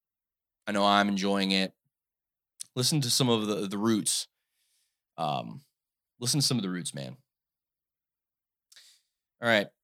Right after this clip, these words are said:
N B A season. Again, this is not a sports podcast. This is, I repeat, this is not a sports podcast, but there's some storylines that I think are incredibly important to us right now.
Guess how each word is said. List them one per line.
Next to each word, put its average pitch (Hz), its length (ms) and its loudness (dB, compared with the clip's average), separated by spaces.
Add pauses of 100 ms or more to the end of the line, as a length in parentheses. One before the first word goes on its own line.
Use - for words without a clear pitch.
N 156 120 6
B 165 100 8
A 160 80 8
season. 147 500 4 (440)
Again, 120 380 6
this 104 100 -4
is 107 60 0
not 135 200 8
a - 20 2
sports 123 360 4
podcast. 104 800 6 (540)
This 107 120 -6
is, 110 120 -8
I 107 60 6
repeat, 101 360 0
this 92 100 -4
is 95 60 -4
not 101 200 4
a - 20 0
sports - 320 -4
podcast, 82 420 -4
but 120 280 8 (760)
there's 135 120 2
some 160 120 2
storylines 175 960 10
that 135 220 4
I 113 80 6
think 147 600 4
are 127 120 6
incredibly 127 880 4
important 110 720 -2
to - 120 -4 (120)
us - 640 4 (1120)
right 101 260 2
now. 90 640 -6